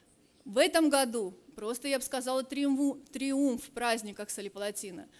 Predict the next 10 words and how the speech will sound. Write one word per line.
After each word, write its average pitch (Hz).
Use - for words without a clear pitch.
поскольку 285
предпочтительными 294
химиотерапевтическими 254
режимами 233
признаны 285
двухкомпонентные 233
режимы 208
на 208
основе 240
оксалиплатина. 220